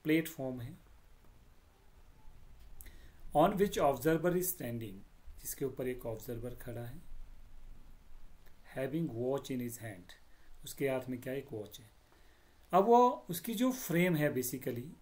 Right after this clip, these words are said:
वो मान लो accelerate कर रही है, यानी कि move कर रही है, उसकी कुछ acceleration है। Acceleration is not zero, यानी कि कुछ ना कुछ acceleration है। Acceleration is not zero का मतलब कुछ ना कुछ acceleration होना, ठीक। ऐसी situation को या ऐसी frame को हम क्या बोलेंगे?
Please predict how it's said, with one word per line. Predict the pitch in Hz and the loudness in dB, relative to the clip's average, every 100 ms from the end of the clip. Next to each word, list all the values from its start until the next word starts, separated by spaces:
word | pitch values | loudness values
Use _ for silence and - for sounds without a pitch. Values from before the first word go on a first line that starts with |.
| - | -10
वो | 120 156 | -2 2
मान | 196 156 143 | 4 4 4
लो | 143 170 | 2 0
accelerate | 135 - 147 147 135 127 | -2 -2 0 2 4 2
कर | - 110 | -2 -8
रही | 95 98 | -8 -12
है, | 92 101 | -12 -8
यानी | 123 | -8
कि | 127 | -4
move | 151 123 139 | -4 -2 -2
कर | 139 - | -4 -6
रही | 107 110 107 | -6 -8 -10
है, | 113 - - | -12 -16 -14
उसकी | 139 196 | -10 -10
कुछ | 202 190 147 | -6 -4 -2
acceleration | 123 - 110 104 - 101 | -4 -4 -6 -6 -8 -12
है। | - - - - - - - | -16 -20 -20 -20 -20 -8 -2
Acceleration | 147 - 180 170 156 156 | 0 0 0 0 0 0
is | 143 127 123 | -2 -4 -4
not | 120 120 117 101 | -4 -6 -8 -10
zero, | 104 90 - | -10 -10 -8
यानी | 131 147 | -4 -4
कि | 180 | -4
कुछ | 180 151 | -6 -4
ना | 151 | -2
कुछ | 151 147 143 | -4 -4 -8
acceleration | 139 127 127 131 | -8 -8 -6 -8
है। | 123 - - - - - - - | -12 -18 -20 -20 -20 -20 -20 -10
Acceleration | 135 139 180 180 196 | -4 2 4 4 4
is | 196 | 4
not | 175 165 | 6 6
zero | 151 151 | 4 4
का | 160 | 4
मतलब | 147 151 175 | 0 0 -2
कुछ | 160 135 | -2 -2
ना | 151 | -2
कुछ | 151 - | -2 -4
acceleration | 120 - 104 101 98 113 | -6 -8 -10 -10 -12 -14
होना, | - 101 - - _ - _ - - | -14 -14 -16 -20 _ -20 _ -20 -2
ठीक। | 185 - - - - - - - - | -2 -2 -10 -20 -20 -20 -20 -8 6
ऐसी | 180 196 302 | 8 8 6
situation | 294 185 175 160 170 165 | 4 0 4 4 4 0
को | 165 180 | 0 2
या | 165 151 | 4 4
ऐसी | 131 143 185 | 2 0 -4
frame | 139 139 131 | -2 -2 -2
को | 131 | -4
हम | 123 | -4
क्या | 123 117 | -4 -4
बोलेंगे? | 110 107 117 | -4 -4 -6